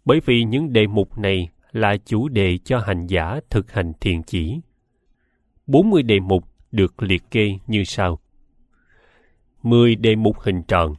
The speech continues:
Dasa Kasinas, mười biến xứ. Mười đề mục tử thi bất tịnh, Dasa Asubha. Mười đề mục tùy niệm, Dasa Anusatiyo.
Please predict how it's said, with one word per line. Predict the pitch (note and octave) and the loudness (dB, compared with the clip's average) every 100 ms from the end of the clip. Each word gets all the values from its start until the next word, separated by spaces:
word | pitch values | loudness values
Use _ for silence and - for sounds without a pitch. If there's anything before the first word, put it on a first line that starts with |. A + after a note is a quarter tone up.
| _ _ _ _ _ - | _ _ _ _ _ -2
Dasa | D3+ D3 D3 C3 B2+ - - | 0 0 -2 -4 -4 -8 -4
Kasinas, | B2+ - A#2+ G#2 A#2+ D3 - _ _ _ _ - | -4 -4 -6 -4 -4 -6 -12 _ _ _ _ -2
mười | G2+ F2+ | 0 0
biến | G2+ A2 C#3+ | 0 -2 -2
xứ. | C3+ A#2+ F3+ F#3+ _ _ _ _ _ _ _ _ _ _ _ _ _ | -4 -4 -4 -10 _ _ _ _ _ _ _ _ _ _ _ _ _
Mười | B2+ B2 A#2+ | 2 2 4
đề | A#2+ | 0
mục | A#2 G#2+ - | 0 -4 -2
tử | G2+ A#2+ - | -2 0 0
thi | C3 A#2+ - | 0 0 -2
bất | F#3 - | -2 -2
tịnh, | F2 D#2+ - _ _ _ - | -4 -4 -10 _ _ _ -4
Dasa | C3+ C3 - A2+ G#2+ F#2+ _ | -4 -2 -4 -4 -4 -8 _
Asubha. | C3 A#2+ B2 G#2 G2+ F#2+ F2 - _ _ _ _ _ _ _ _ _ _ _ - | -4 -4 -4 -2 -2 -2 -4 -14 _ _ _ _ _ _ _ _ _ _ _ -10
Mười | A#2+ B2+ C3 | 2 6 6
đề | B2 A#2 | 4 2
mục | A2+ A2 - | 2 -2 -2
tùy | G#2 G2 | -2 0
niệm, | F2+ E2+ F2+ - _ _ _ _ - | -2 -4 -4 -8 _ _ _ _ -4
Dasa | C#3 C3+ - A#2+ A2 A2 - | -2 -2 -2 0 0 -2 -4
Anusatiyo. | B2+ B2+ D3+ - - A#2+ G2+ - G#2 G2 F#2+ | -4 -2 -2 -4 -6 -4 -4 -4 -2 0 0